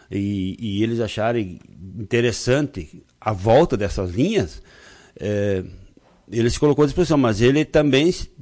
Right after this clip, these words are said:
falou assim muito tranquilo que é difícil, Paulo, porque hoje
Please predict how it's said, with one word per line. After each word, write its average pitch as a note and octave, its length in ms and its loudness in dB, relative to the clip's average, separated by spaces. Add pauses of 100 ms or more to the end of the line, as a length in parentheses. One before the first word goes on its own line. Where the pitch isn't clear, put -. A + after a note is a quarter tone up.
falou B2 260 4
assim C3+ 240 0
muito C#3+ 380 2
tranquilo B2 580 -2
que C3+ 160 -2
é G#2+ 60 0
difícil, B2+ 560 -2
Paulo, D2+ 260 -12 (560)
porque G#2 300 -4
hoje A#2+ 800 0